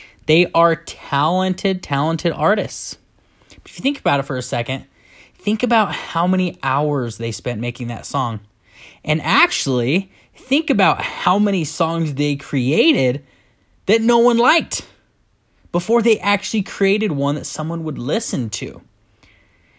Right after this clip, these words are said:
And yet they still had to choose after failure after failure, after playing in empty shows, they had to choose to persevere to get where they are now.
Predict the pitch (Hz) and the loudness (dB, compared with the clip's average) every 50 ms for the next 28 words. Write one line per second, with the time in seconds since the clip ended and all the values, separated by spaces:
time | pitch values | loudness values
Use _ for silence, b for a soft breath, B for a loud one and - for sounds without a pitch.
0 | b b b - 160 160 160 165 175 190 175 - 143 156 175 208 214 - - - | b b b -2 0 0 2 2 2 0 0 0 2 2 2 2 2 0 -2 0
1 | 233 226 214 190 202 208 190 180 160 147 143 - - 196 180 - - - - - | 0 2 0 0 -2 -2 -2 -2 -2 -2 -4 -4 -4 -4 -4 -4 -6 -8 -6 -2
2 | - 185 208 240 240 208 147 120 104 101 - - - - _ _ _ - 151 156 | 2 2 4 4 4 4 4 2 0 -4 -8 -10 -10 -12 _ _ _ -4 -2 -2
3 | 151 - - - 135 131 - - - - 185 196 220 220 226 233 233 233 214 - | -2 -2 -4 -6 -6 -6 -8 -6 -2 0 2 2 4 2 2 2 0 0 -2 -2
4 | 190 190 185 180 - - 180 175 - - - - 170 170 175 180 180 147 120 92 | -2 -4 -4 -4 -4 -6 -6 -6 -6 -6 -4 0 0 2 2 2 2 0 -2 -4
5 | 80 - B B B B B B 160 151 - - 156 143 - - - 170 165 185 | -6 -10 B B B B B B -2 0 0 -2 -4 -4 -4 -6 -6 -4 -2 0
6 | 196 208 214 202 170 147 147 147 - _ - 165 185 202 196 - - 202 185 175 | 0 0 2 2 2 0 0 -2 -4 _ -4 -2 0 0 -2 -2 -4 -6 -6 -6
7 | - - - - 170 170 170 160 147 117 98 98 - - - _ _ _ _ _ | -6 -4 -2 0 0 2 2 2 0 -2 -4 -6 -10 -12 -14 _ _ _ _ _
8 | _ _ _ _ _ _ _ _ _ _ _ - - - - 151 156 160 165 170 | _ _ _ _ _ _ _ _ _ _ _ -20 -16 -10 -4 -2 0 2 2 2
9 | 151 156 139 - - 151 139 135 131 127 - - 156 156 165 - - - 175 160 | 0 -2 -4 -4 -2 -2 -2 -2 -4 -6 -4 -4 -2 -2 -2 -4 -6 -6 -6 -2
10 | 151 131 127 123 120 123 123 B B B B B B B B B - - 143 127 | -2 0 0 0 0 -2 -4 B B B B B B B B B -10 -8 -6 -2
11 | 123 135 123 - 113 123 120 120 120 120 117 120 123 120 156 185 240 262 175 117 | -2 -2 -2 0 0 -2 0 0 0 0 0 0 0 0 0 0 2 2 0 0
12 | 101 | -2